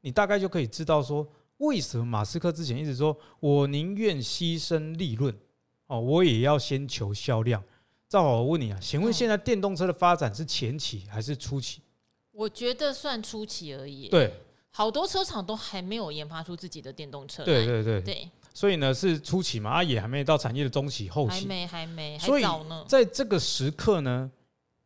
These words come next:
Speaker 1: 抢量是比争取利润还要再重要的。
Speaker 2: 嗯。
Speaker 1: 哦，这个就是美国人的思维，美国人都是
Speaker 2: 强势战略。
Speaker 1: 平台，比方说 Uber，
Speaker 2: 嗯。
Speaker 1: Uber Eats 一开始一定给你免费用，啊，搞到最后就要收你的钱，而且还会涨价。哎，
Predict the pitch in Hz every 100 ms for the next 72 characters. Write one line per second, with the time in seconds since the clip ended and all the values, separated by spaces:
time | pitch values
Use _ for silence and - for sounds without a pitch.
0 | - - - 131 110 117 220 226 123 -
1 | _ _ _ - - 214 139 113 104 -
2 | _ _ _ _ - 202 196 190 - 120
3 | 101 131 196 117 160 123 - _ _ 113
4 | 120 131 117 117 101 104 123 - - -
5 | - - 160 170 240 202 202 180 113 139
6 | 143 123 - 156 131 117 127 160 127 156
7 | 170 160 226 190 185 175 _ _ 147 151
8 | 139 110 123 170 175 170 160 143 117 127
9 | 151 156 151 131 139 151 151 127 117 147
10 | 135 131 135 113 101 120 123 104 - _
11 | _ - 170 120 147 156 156 151 151 143
12 | 143 123 104 101 101 135 131 110 131 117
13 | 95 120 98 - - - - 170